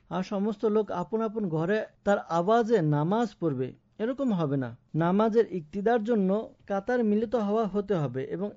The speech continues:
স্থান পরিবর্তন না হওয়া ইত্যাদি যাই বিধান রয়েছে তা পরিবর্তন হবে না। আপনি ডিজিটাল ক্যামেরা দ্বারা ছবি তোলার উদাহরণ দিয়েছেন, সেটাও ঠিক আছে, কিন্তু এতেও প্রয়োজনীয়তা দেখা হবে, অন্যথায় এতেও সমস্যা আছে। এমন ছবি হতে হবে যা শরীয়তের সীমার মধ্যে থাকে,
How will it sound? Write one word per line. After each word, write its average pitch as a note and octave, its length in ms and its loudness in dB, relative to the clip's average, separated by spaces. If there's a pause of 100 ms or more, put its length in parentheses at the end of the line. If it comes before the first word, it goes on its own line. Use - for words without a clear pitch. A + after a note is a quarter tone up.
স্থান A3+ 300 -6
পরিবর্তন A3+ 500 -2
না G3 200 0
হওয়া G#3 340 0
ইত্যাদি G#3+ 540 -4 (100)
যাই F#3+ 300 0
বিধান F3 400 -2
রয়েছে F3+ 320 -4 (140)
তা C#4 120 -2
পরিবর্তন C4 580 0
হবে D#3 260 2
না। B2 220 -4 (240)
আপনি G#3+ 300 0
ডিজিটাল F#3+ 500 0
ক্যামেরা G3 400 0
দ্বারা G#3 300 2
ছবি G#3 280 -8
তোলার A3+ 300 0
উদাহরণ G3 460 0
দিয়েছেন, D3+ 460 -2 (220)
সেটাও D#4 340 -2
ঠিক A#3+ 180 -2
আছে, E3 320 0
কিন্তু A#3 260 -2
এতেও F#3+ 340 2
প্রয়োজনীয়তা A#3 680 0
দেখা F#3+ 340 0
হবে, C#3 340 0 (100)
অন্যথায় A3+ 380 -2
এতেও F#3 260 -4
সমস্যা E3+ 440 -2
আছে। B2+ 300 -6 (200)
এমন A#3 300 -2
ছবি A#3+ 320 -4
হতে A3+ 300 -2
হবে G3+ 300 2
যা F#3+ 180 0
শরীয়তের A3+ 440 -6
সীমার A3+ 360 -2
মধ্যে F#3+ 360 0
থাকে, D3 400 -4